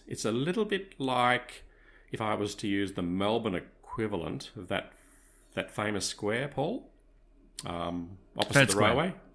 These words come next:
Speaker 1: Fed Square.
Speaker 2: Yep.
Speaker 1: It's just got a vibe. It's, and of course, directly behind, um, the Sydney Town Hall, which is a, an historic building built in the,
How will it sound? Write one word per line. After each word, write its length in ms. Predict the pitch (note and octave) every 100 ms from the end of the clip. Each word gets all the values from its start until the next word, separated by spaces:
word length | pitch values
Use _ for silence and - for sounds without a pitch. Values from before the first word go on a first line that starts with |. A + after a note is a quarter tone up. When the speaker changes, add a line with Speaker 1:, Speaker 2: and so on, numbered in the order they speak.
| - -
Speaker 1:
Fed 240 | G#2 F2
Square. 340 | - - D2 - - - -
Speaker 2:
Yep. 120 | B2 C#3+
Speaker 1:
It's 100 | -
just 220 | D#3+ -
got 140 | D3
a 60 | A2
vibe. 420 | G#2+ A#2+ A2+ -
It's, 300 | - - - - - - - - - -
and 180 | B2 A#2+
of 80 | A2
course, 520 | C3 B2+ B2+ - - - - - -
directly 360 | C#3 D#3 C#3+
behind, 960 | A2 G2+ - C3 C3+ C#3 F#2 D2 C#2+ - - _ - _ - _ - -
um, 440 | E2+ D#2+ D#2+ D#2+ -
the 420 | F2 E2 D#2+ D#2 F2 - -
Sydney 320 | - A2 F2+
Town 340 | - D#2+ D#2
Hall, 500 | - G2 E2+ F#2+ A3 - - -
which 140 | - F2
is 100 | E2
a, 160 | D#2+ -
an 160 | F2+
historic 480 | E2+ - G#2 F#2 -
building 260 | F2 E2+ E2
built 240 | F2 E2+
in 160 | E2 D#2+
the, 280 | D2+ E2